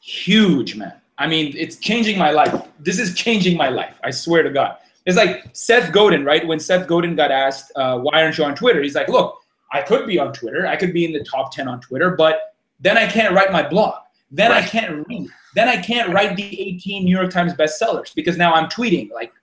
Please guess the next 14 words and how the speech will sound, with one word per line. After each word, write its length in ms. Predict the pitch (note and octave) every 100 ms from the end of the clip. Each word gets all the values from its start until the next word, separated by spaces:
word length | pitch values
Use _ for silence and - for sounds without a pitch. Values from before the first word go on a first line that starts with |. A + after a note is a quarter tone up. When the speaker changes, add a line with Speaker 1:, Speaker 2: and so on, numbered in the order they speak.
| B2+
Speaker 1:
a 200 | C3 A#2+ _ -
thousand 320 | E3 E3+ E3+
times 240 | D#3+ D#3
a 40 | D#3
day." 280 | F#3+ C3+ - _ _ _
Speaker 2:
Exactly. 520 | - - G#3+ F3+ - - -
Speaker 1:
So, 160 | - F#3
so 60 |
for 160 | F#3 A#3
him, 140 | D4
it 60 | A#3
was 120 | F#3+
like, 120 | F3+
"Look, 320 | C#4 - -